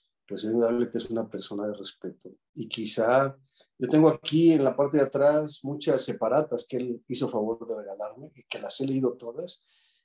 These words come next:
y que indudablemente son, eh, unos verdaderos tratados de derecho.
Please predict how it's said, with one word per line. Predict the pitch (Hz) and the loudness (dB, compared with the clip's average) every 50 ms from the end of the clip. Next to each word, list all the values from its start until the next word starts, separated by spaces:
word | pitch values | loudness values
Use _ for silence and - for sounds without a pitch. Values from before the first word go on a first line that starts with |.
| _ _ | _ _
y | - - - | -16 -16 -12
que | - 104 | -10 -8
indudablemente | 98 98 98 101 107 110 110 113 107 107 107 104 107 104 | -8 -6 -4 -2 -2 -2 0 -2 -2 -2 -4 -4 -6 -8
son, | 101 - - - 107 98 104 110 107 104 101 98 92 - _ _ _ _ _ _ _ _ _ _ _ _ _ _ _ _ | -8 -8 -8 -8 -8 -6 -6 -6 -8 -8 -8 -10 -12 -16 _ _ _ _ _ _ _ _ _ _ _ _ _ _ _ _
eh, | - - - - - | -16 -14 -14 -12 -8
unos | - 117 123 123 113 - | -6 -4 -2 -2 -2 -2
verdaderos | 110 107 98 101 98 101 117 120 - | -4 -4 -4 -4 -4 -4 -4 -4 -4
tratados | - 104 95 95 - 95 95 92 92 | -6 -8 -8 -8 -8 -8 -8 -8 -10
de | 92 | -12
derecho. | 87 87 87 85 85 - - - | -14 -14 -16 -18 -20 -20 -20 -20